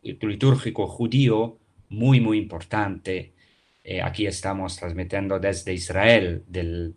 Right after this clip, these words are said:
de la Tierra Santa, del Monte de las Bienaventuranzas. Entonces, el Yom Kippur, el gran día de la expiación,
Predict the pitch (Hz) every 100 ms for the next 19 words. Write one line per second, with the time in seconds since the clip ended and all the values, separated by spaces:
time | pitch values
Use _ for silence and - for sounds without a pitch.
0 | _ 82 82 85 92 87 85 113 107 101
1 | - 85 85 87 101 101 90 90 87 85
2 | 92 90 87 87 95 80 73 - - -
3 | 135 175 143 123 - - - - - -
4 | 110 120 156 139 135 123 185 190 147 110
5 | 113 123 120 123 113 107 104 - 120 117
6 | - 147 165 165 -